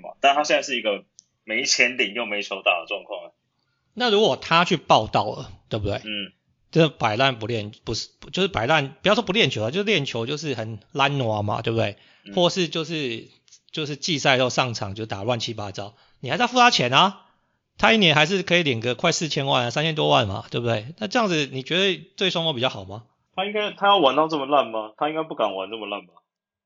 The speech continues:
Speaker 2: 呃，我觉得这件事很妙啦，就是说，我觉得这件事因为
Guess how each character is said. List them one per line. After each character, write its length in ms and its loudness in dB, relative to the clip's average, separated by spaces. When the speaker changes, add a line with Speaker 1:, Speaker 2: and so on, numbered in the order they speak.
Speaker 2:
呃， 420 -2
我 120 6
觉 140 4
得 80 8
这 80 4
件 120 6
事 100 2
很 160 -2
妙 300 -2
啦， 180 -8
就 160 -8
是 60 -10
说， 80 -6
我 120 2
觉 80 4
得 60 6
这 120 4
件 120 6
事 100 0
因 120 4
为 280 4